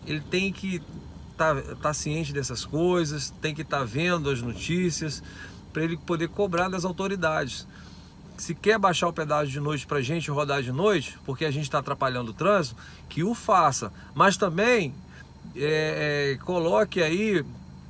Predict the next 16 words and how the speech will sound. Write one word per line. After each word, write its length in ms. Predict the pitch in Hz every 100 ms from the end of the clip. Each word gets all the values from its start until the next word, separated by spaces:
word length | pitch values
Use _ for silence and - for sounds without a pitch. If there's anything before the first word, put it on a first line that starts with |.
| - - -
é, 260 | 127 143 143
no 180 | 156
dis-, 280 | 196 214 202
nos 360 | 170 202 180 - 139
disponibilize 1000 | 139 247 - 196 170 151 202 240 139 110 - - - -
um 120 | 202
local 560 | 233 214 208 180 143 117
adequado 540 | 165 185 208 185 156
pra 100 | 147
gente 220 | 143 139 -
parar, 500 | 208 214 208 202 196 -
com 180 | - 170
infraestrutura, 800 | 156 156 156 202 - 226 220 202
com 160 | 196 180
preço 320 | 170 170 160
acessível. 800 | 151 185 - 202 220 202 208